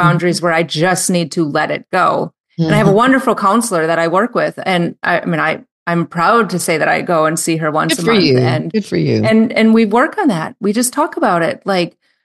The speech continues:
Speaker 1: what's the, and that to me has been the most powerful thing, because instead of just stuffing it in, "I don't know, I don't know," and, and, and it just building up, like, the impatience, it allows me to, to kind of process it and realize,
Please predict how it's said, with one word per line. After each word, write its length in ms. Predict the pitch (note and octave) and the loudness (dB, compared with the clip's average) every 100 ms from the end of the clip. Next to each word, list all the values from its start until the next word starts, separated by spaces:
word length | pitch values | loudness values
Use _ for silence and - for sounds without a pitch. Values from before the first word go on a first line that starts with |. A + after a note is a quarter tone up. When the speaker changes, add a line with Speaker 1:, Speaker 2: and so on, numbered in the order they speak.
| _ - | _ -4
Speaker 1:
what's 340 | F#3+ G3+ - | 0 0 0
the, 180 | G#3 - | -2 2
and 260 | G#3+ G#3+ - _ _ _ A3 | 0 0 -4 _ _ _ -2
that 400 | G3+ A3+ C#4 B3+ | 0 0 -2 -2
to 120 | A3 | -2
me 280 | F#3 E3+ E3 | 0 -2 -2
has 140 | E3+ | -2
been 180 | F#3 E3 | -2 -2
the 80 | E3 | -2
most 240 | D#3+ - | -4 -4
powerful 420 | B3 D#4 D4+ E3+ | 0 2 2 -2
thing, 260 | D3 D#3+ D3+ | -4 -2 -2
because 400 | D#3+ G3 F3 F3 _ _ _ _ | -2 -2 -4 -4 _ _ _ _
instead 200 | A3 B3+ | 0 2
of 60 | A3 | 2
just 300 | F#3+ - - | 0 0 -2
stuffing 460 | - G#3 - F3+ | -2 -2 -2 -2
it 80 | D#3 | 0
in, 420 | G3+ D#3+ - - _ | 0 0 -2 -6 _
"I 160 | D#3+ D#3+ | -10 -10
don't 160 | D#3+ | -8
know, 80 | E3+ | -10
I 100 | E3 | -10
don't 140 | - - | -8 -8
know," 100 | F#3+ | -6
and, 120 | - | -2
and, 260 | G3+ F#3 F3 | 0 0 0
and 100 | G3+ | 0
it 120 | F#3 E3+ | 0 0
just 240 | G3 E3 | -2 0
building 340 | G3+ F3 F3 | 0 2 2
up, 300 | G#3+ G3 E3 | 2 2 0
like, 260 | F#3 E3+ - | -2 -2 0
the 340 | F3 D#3+ - | 0 0 -2
impatience, 840 | G3+ F3+ F3+ A3+ C4 D#3 E3+ F3 - _ _ _ _ G3+ | -2 0 2 2 2 -2 -4 -4 -8 _ _ _ _ -4
it 140 | G3 | 0
allows 360 | G3+ F#3+ A3+ A#3 | 2 4 4 4
me 200 | A#3 F#3+ | 2 2
to, 140 | - - | -4 -10
to 120 | G3 | -6
kind 180 | G3 F3 | -4 -4
of 160 | C#3 _ _ _ _ | -4 _ _ _ _
process 600 | F3+ A#3+ B3 D#3+ D#3 - | 2 2 2 0 -2 -2
it 240 | E3 E3+ _ _ _ _ | -2 -2 _ _ _ _
and 160 | - G3 | -4 0
realize, 420 | G3 F#3+ F#3 F3+ | 2 2 0 -2